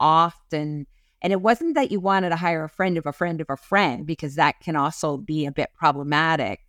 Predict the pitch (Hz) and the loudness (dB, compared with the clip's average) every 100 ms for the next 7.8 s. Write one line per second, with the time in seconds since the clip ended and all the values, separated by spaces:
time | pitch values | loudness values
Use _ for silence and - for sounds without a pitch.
0 | - 151 147 143 143 - 151 - 139 165 | -4 0 0 0 -2 -6 -8 -10 -2 -2
1 | 160 139 - 143 - 180 214 - 127 - | -2 -8 -8 -12 -2 0 0 -4 -10 -12
2 | _ _ _ _ _ - 180 175 175 165 | _ _ _ _ _ 0 2 2 -2 -6
3 | 170 - - 175 156 - 190 170 151 151 | -6 -6 0 0 0 -6 -6 -4 -4 -2
4 | 160 160 156 160 170 170 151 147 156 139 | 0 0 0 0 0 0 -4 -4 -2 -2
5 | - 151 - 147 151 - 185 175 170 - | -6 -10 -4 -4 -4 -4 0 0 0 -6
6 | - 156 156 - 156 147 131 - 151 151 | -4 -2 -4 -8 -2 0 -2 -4 -4 -4
7 | 127 151 151 - 165 156 135 | -2 -2 -2 -4 -2 0 -2